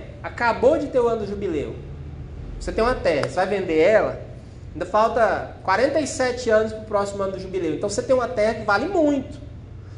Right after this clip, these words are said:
porque ela vai render para o comprador quarenta e sete anos de colheitas. É muito tempo, é uma vida.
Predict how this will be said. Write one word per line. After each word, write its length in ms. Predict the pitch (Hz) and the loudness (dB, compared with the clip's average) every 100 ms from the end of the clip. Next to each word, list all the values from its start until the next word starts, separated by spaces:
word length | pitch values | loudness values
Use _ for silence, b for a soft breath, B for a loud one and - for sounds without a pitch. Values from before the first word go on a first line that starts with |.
| B | B
porque 260 | 196 208 226 | -8 -2 4
ela 220 | 233 320 | 8 8
vai 240 | 254 254 240 | 8 2 0
render 540 | 233 208 190 190 190 | 0 -2 0 0 0
para 180 | 185 170 | -2 -2
o 40 | |
comprador 880 | 170 170 165 160 143 208 254 208 127 - - - - - | -2 -4 0 0 6 8 8 6 -2 -8 -16 -18 -18 -2
quarenta 680 | 240 233 214 240 330 339 294 | 2 4 4 2 2 0 -2
e 100 | 254 | -4
sete 560 | - 240 269 269 226 | -2 0 0 0 -2
anos 380 | 196 233 240 202 | 0 2 0 -4
de 80 | 220 | -2
colheitas. 800 | - 247 185 220 - - - - - - - - - - - - - - - | 2 4 2 0 -4 -12 -14 -16 -16 -16 -18 -18 -18 -18 -16 -14 -14 -8 2
É 120 | 285 | 2
muito 420 | 247 247 330 - | 4 0 -2 -4
tempo, 340 | 214 247 262 - - - | 0 0 0 -4 -14 -14
é 40 | - | -4
uma 120 | 269 | -2
vida. 480 | 277 311 370 - | 0 0 0 -2